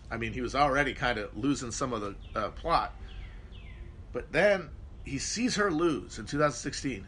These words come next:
knows he would have won, and he would have. That's not, I don't, if anyone wants to argue that Joe Biden wouldn't have beaten Trump, they are wrong. You could talk about how Trump is the accumulation of all these realities and how he was inevitable, and all that's true, but still, in tw-, in the specific situation of two thousand sixteen,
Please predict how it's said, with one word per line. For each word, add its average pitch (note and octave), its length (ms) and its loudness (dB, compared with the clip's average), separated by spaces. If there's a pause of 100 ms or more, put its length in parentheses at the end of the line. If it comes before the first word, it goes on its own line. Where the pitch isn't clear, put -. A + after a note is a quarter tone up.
knows F#3 400 2
he G3 80 -2
would F3+ 120 2
have C#3 100 0
won, C#3+ 320 0
and D#3+ 100 -2
he B3+ 60 -2
would C#3 180 2
have. D#3 120 0 (280)
That's C#3 200 0
not, C3 240 6
I B2 80 4
don't, C#3+ 160 4
if D3 180 0
anyone G3 260 0
wants E3 200 2
to C3+ 80 -2
argue C3+ 280 4
that A#2 120 -4
Joe C#3 160 0
Biden B2 320 4
wouldn't A#2 180 -6
have G2 80 -8
beaten A2+ 220 -6
Trump, A2 320 -2
they B2 100 2
are G#2 80 2
wrong. G2 300 -6 (580)
You C3 120 -4
could C#3+ 100 -4
talk C#3+ 240 4
about C3+ 160 0
how C3 100 0
Trump C#3 320 -2
is A#2 140 -6
the A#2+ 100 -4
accumulation C#3 640 -2
of G#2+ 80 -4
all C#3+ 160 4
these B2 300 -4 (340)
realities E3+ 680 6
and A#2 80 -4
how A#2+ 240 2
he A2+ 180 -4
was G2+ 280 -6
inevitable, D3+ 640 2
and A#2+ 80 -2
all C3 140 2
that's E3+ 240 2
true, D3+ 260 2
but G#2+ 140 -6
still, A2 420 -2
in G#2+ 160 -8
tw-, - 220 -10
in B2 100 -6
the A2 100 -8
specific E3+ 440 -4
situation D3 520 -2
of A2 80 -6
two C#3 120 -2
thousand B2+ 300 2
sixteen, A2+ 500 -6